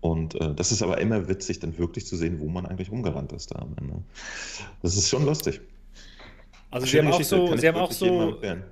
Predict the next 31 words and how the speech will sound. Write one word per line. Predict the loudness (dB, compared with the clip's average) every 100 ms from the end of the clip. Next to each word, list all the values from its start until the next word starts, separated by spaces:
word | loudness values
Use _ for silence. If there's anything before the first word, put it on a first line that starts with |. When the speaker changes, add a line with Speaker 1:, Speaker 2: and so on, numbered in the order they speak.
| -16
Speaker 2:
sie | -2 -2
haben | 0
auch | -2
so | 0 2
Wände, | 0 0 -2 -2 -2
die | -4 -4
man | -2 -2 -4 -6
anfassen | -8 -6 -8 -8
kann. | -6 -4 -6 -10 -14 -20 -20 -20 -20 -20 -20 -16 -14 -12 -2
Speaker 1:
Äh, | 2 4 2 -2 -8 -14 -18 -20 -20 -16 -14 -14 -16 -16 -6 0
ja, | 2 2
wie |
gesagt, | 2 2 0
manchmal, | -2 -2 -4 -6
ne? | -6 -6
Also | 0 2
Speaker 2:
Ab | 2
und | 0
zu, | 0
Speaker 1:
ich, | 0
ich, |
Speaker 2:
okay. | -2 0 -2 -4 -10
Speaker 1:
ich | -6 0
erinnere | 2 4
mich | 2 2
auch | 2
nicht | 0
mehr | 0 -2
an | -2
alles, | -4 -4 -4
aber, | -2 0 0 0 -2 -2 -4 -4